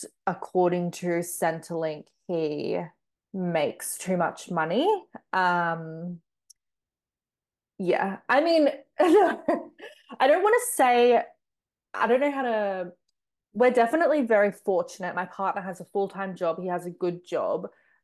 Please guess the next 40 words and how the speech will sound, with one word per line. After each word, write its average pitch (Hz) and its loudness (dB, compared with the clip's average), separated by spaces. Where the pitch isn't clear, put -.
and 196 -2
we're 196 0
definitely 185 -6
better 180 0
off 165 -4
than 175 -8
other 165 -8
people. 175 -10
I'm 185 -6
not 180 -6
saying 180 -8
by 180 -4
any 170 -8
means 165 -10
that, 151 -2
you 185 -4
know, 165 -2
I 170 -2
should - -10
be 185 -6
getting 175 -2
Centrelink, 170 -8
blah, 170 -2
blah, 170 -4
blah. - 0
But, 190 2
you 214 0
know, 202 2
I've 190 2
had 240 -4
little 190 -6
to 185 -16
no 175 -6
income, 190 -4
and 185 -2
it 175 -4
just 180 -8
really 175 2
grinded 180 -2
my 185 -2